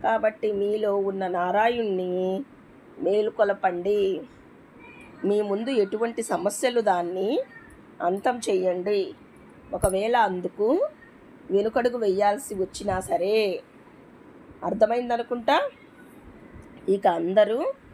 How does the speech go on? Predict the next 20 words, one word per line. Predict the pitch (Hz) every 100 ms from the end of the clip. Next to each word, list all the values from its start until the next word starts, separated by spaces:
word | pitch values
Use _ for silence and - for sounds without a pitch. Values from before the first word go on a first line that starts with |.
| - - - - - - - - - - - -
ప్రతి | 165 170 220
ఒక్కళ్ళు | 214 - 196 196 262 571 - - - - - - -
నా | 185 185
ఛానల్ని | 202 190 196 196 190 294 494 - - - - - -
చివరి | 214 214 180
వరకు | 185 - 262 508 - -
స్కిప్ | - 226 -
చేయకుండా | 208 196 190 156 - 180
చూసినందుకు, | - 190 180 190 330 523 - - - - - - 208
ఇన్ని | 240 240
మంచి | 226 214 226
సూక్తులతో | 220 202 - 180 - 220 554 - - - - -
మీకు | 196 208 214 240 466 - -
ఏ | 180 196
మాట | 233 226 233
బాగా | 226 185 185
నచ్చిందో | 180 180 - 175 165
కింద | - 190 180
కామెంట్లో | - 165 165 180 185 185
రాయండి. | 180 180 185 196 226 427